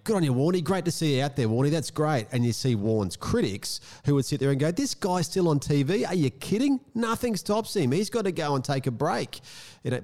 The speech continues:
but he was very good at it. And then when he was playing really well and not with the, um, a personal crisis, he often wouldn't do much media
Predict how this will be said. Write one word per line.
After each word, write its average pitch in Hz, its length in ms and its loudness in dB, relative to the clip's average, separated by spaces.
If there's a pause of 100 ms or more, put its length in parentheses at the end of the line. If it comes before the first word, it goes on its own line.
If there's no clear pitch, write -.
but 127 180 -2
he 156 180 2
was 151 180 0
very 151 220 0
good 160 140 -2
at 208 120 0
it. 135 120 0
And 120 180 2
then 160 180 4
when 156 180 2
he 143 200 4
was 110 220 0
playing 185 680 -2
really 92 300 0
well 117 380 -4 (580)
and 101 680 -2
not 104 280 -4
with 104 260 -4
the, 95 460 -2
um, 87 560 -4 (280)
a 110 100 -4
personal 101 440 -4
crisis, - 600 -4 (340)
he 202 120 0
often 165 240 0
wouldn't 120 220 -2
do 101 160 0
much 113 280 -4
media 196 380 -2